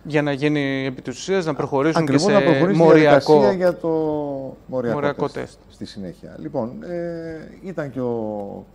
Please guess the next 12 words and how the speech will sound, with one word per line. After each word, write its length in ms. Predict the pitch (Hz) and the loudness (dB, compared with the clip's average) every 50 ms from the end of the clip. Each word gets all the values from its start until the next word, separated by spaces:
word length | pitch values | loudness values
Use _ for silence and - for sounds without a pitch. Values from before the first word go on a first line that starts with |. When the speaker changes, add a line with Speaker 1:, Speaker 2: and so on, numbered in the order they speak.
| - - | -16 -12
Speaker 2:
Δήμαρχος, 500 | 104 107 104 101 95 - 101 92 - - - | -10 -8 -8 -8 -10 -10 -14 -14 -16 -16 -14
κύριος 200 | 107 101 95 85 | -12 -12 -10 -10
Γιάννης 220 | 92 98 98 85 | -10 -10 -10 -12
Κωστηρόπουλος, 720 | - 92 - - 90 95 87 - 87 85 85 82 - _ _ _ _ _ _ _ _ _ _ _ _ _ - | -16 -20 -18 -14 -12 -12 -12 -12 -14 -14 -14 -16 -18 _ _ _ _ _ _ _ _ _ _ _ _ _ -14
μαζί 440 | 90 95 98 92 82 92 117 131 131 123 | -12 -10 -10 -10 -12 -12 -10 -10 -10 -10
με 540 | 117 117 113 110 107 104 104 104 101 98 95 98 | -10 -8 -6 -6 -6 -6 -6 -8 -8 -10 -10 -10
τον 120 | 104 95 | -10 -10
πρόεδρο, 560 | 82 98 104 101 98 95 85 92 87 85 80 - - _ _ _ _ _ _ _ _ _ _ _ _ _ - | -8 -4 -2 -2 -2 -4 -4 -8 -10 -10 -12 -14 -18 _ _ _ _ _ _ _ _ _ _ _ _ _ -14
ε, 220 | 90 95 92 90 | -12 -10 -8 -8
της 100 | 85 - | -10 -10
Ομοσπονδίας 640 | 101 98 90 - 104 98 92 90 107 104 98 90 - | -12 -14 -12 -12 -12 -10 -8 -8 -6 -6 -6 -8 -10
των, 140 | - 92 | -14 -16